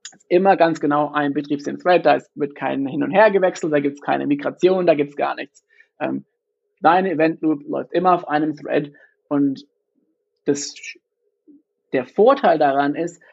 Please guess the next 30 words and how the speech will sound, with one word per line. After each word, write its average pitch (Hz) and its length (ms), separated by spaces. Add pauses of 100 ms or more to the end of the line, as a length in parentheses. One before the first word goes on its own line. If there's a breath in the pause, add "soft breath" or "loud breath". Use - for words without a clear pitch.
(140 soft breath)
wenn 160 240
ich 190 260
ein 151 220
Objekt 160 380
habe, 226 340 (360)
ähm, 160 280
was 156 260
quasi 156 240
immer 214 360
alles 175 220
auf 151 140
dieser 156 240
einen 151 200
Event 170 280
Loop 226 200
macht, - 220 (260)
dann 160 160
brauche 170 280
ich 147 200
da 180 320
nicht 170 280
zu 165 100
locken, 233 460 (220)
weil 175 200
ich 190 80
ja 180 100
schon 165 240
vorher 185 360
<laughs> - 0
weiß, 185 420